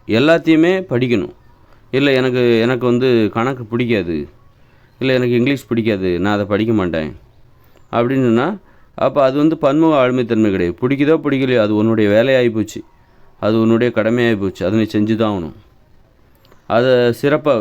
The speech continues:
உன்னால எந்த அளவுக்கு சிறப்பா செய்ய முடியுமோ, அதை நீ அந்த, அந்த சிறப்பை நீ கொடுத்து தான் ஆகணும். அந்த சிறப்பான திறனை நீ வளர்த்து தான் ஆகணும். "எனக்கு பிடிக்கும், பிடிக்கல" அப்படின்னு சொல்லிட்டு, "இல்ல, எனக்கு அது பிடிக்கல, எனக்கு இது பிடிக்கல"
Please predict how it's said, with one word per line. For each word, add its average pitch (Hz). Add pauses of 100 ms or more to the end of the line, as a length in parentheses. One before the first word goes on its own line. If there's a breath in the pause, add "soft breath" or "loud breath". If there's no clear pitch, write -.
உன்னால 127
எந்த 127
அளவுக்கு 143
சிறப்பா 127
செய்ய 120
முடியுமோ, 113 (440 soft breath)
அதை 127
நீ 139
அந்த, 131 (960)
அந்த 123
சிறப்பை 147
நீ 147
கொடுத்து 127
தான் 131
ஆகணும். 82 (200)
அந்த 117
சிறப்பான 135 (100)
திறனை 135
நீ 143
வளர்த்து 113
தான் 120
ஆகணும். 87 (1080 soft breath)
"எனக்கு 139
பிடிக்கும், 151
பிடிக்கல" 139 (180)
அப்படின்னு 131
சொல்லிட்டு, 123 (340 soft breath)
"இல்ல, 139
எனக்கு 135
அது 120
பிடிக்கல, 113
எனக்கு 113
இது 120
பிடிக்கல" 107